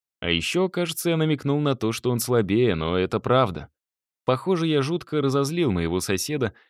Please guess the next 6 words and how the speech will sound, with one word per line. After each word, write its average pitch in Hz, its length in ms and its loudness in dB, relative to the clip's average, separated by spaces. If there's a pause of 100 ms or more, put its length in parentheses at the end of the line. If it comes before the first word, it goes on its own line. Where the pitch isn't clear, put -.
(160)
и 104 60 2
Мария 170 320 4
практически 143 640 -2
приказала 135 600 2
ему 127 220 4
успокоиться. 117 800 -4